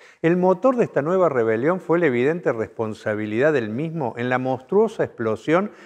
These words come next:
que estalló en el puerto de Beirut el cuatro de agosto, dejando media ciudad destruida, cientos de muertos, miles de heridos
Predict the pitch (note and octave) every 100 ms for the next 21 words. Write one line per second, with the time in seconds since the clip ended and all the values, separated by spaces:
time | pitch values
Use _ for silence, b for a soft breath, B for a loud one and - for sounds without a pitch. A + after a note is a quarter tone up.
0 | B - A#2+ - C3+ C#3 C#3+ A2+ A2+ A2+
1 | F3+ F3+ B2+ A2 A2 A2+ E3 F#3 B2 A2+
2 | C#3+ C#3+ A2+ G2+ G2 F#2+ - - - b
3 | b - C3+ G#3 G3 D#3+ D3 A3 G#3+ D3+
4 | - B2+ D#3 C#3 - A#2 C#3 D3+ B2+ -
5 | F3 F3+ E3+ A#2 G#2 B2+ D3+ C3 B2+ A2+
6 | E3+ A3 E3 A#2 A#2+ C3+ F#3+ F#3+